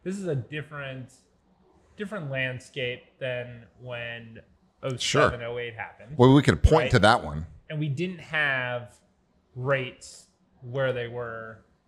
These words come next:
Speaker 1: where they are now in oh seven and oh eight.
Speaker 2: Yep.
Speaker 1: Because I would argue that if you're scared shitless of the stock market, really you should only be scared shitless if you're retiring right now,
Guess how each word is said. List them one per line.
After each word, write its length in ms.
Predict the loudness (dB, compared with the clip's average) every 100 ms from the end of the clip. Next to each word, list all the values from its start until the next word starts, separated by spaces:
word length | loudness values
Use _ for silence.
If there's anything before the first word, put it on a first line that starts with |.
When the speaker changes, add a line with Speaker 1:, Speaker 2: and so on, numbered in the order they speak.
| _
Speaker 1:
where 160 | -2 2
they 140 | 4
are 180 | 2 0
now 500 | -6 -8 -10 -14 -20 -20 _
in 140 | -14
oh 100 | -12
seven 360 | -14 -8 -8 -8
and 120 | -18 -20 -16
oh 80 | -14
eight. 160 | -6
Speaker 2:
Yep. 220 | 0 0 0 -10
Speaker 1:
Because 180 | -8 -2
I 260 | 4 4 4
would 160 | 2
argue 640 | 2 2 0 -8 -10 -10 -14 _ _
that 140 | -6 -4
if 180 | -4 -8
you're 120 | -10
scared 400 | -10 -10 -8 -8
shitless 560 | -10 -10 -10 -10 -12 -14
of 160 | -14
the 60 | -14
stock 400 | -10 -6 -6 -6
market, 440 | -14 -16 -18 -20 _ _ _ _ _ _ _ _ _ _ -16
really 600 | -8 -4 0 2 2 0
you 160 | -2 -6
should 200 | -4 -2
only 220 | 0 -2
be 140 | -6
scared 300 | -8 -6 -6
shitless 480 | -4 -4 -2 -2 -4 -6
if 260 | -6 -4
you're 160 | -2 -2
retiring 760 | -2 -8 -2 0 0 -2 -8
right 200 | -12 -14 -14
now, 360 | -20 -20 -20